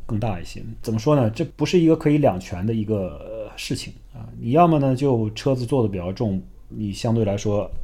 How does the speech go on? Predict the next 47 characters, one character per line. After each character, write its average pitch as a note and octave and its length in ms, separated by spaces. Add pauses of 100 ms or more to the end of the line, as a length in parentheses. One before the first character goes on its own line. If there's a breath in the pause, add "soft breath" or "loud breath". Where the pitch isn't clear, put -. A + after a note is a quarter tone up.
(200)
保 F#2 120
护 A2+ 140
自 G#2+ 140
己， G#2 180 (600 soft breath)
然 G#2 140
后 G2 140
你 G2 100
开 A2+ 160
车 A2 120
就 G2+ 100
尽 A2+ 160
量 G#2 120
小 - 200
心。 - 240
另 F3 160
一 E3 40
方 D#3 160
面 D#3+ 220
呢， C3 100
你 G#2 140
确 D#3 200
实 C3+ 120
从 C3+ 180
客 C3+ 140
观 A#2+ 140
来 G#2 120
讲， F#2+ 220
这 A#2 100
个 G#2+ 80
对 A2 160
于， G#2+ 220 (720 loud breath)
呃， A2 180
路 B2+ 120
上 A#2+ 120
行 A2 180
人 A2 120
来 G2 160
说， G2 280
它 G#2 180
确 A2 160
实 F#2+ 180
产 - 220
生 G2 140
了 F#2+ 80
一 F#2 100
定 A2 180
的 E2+ 240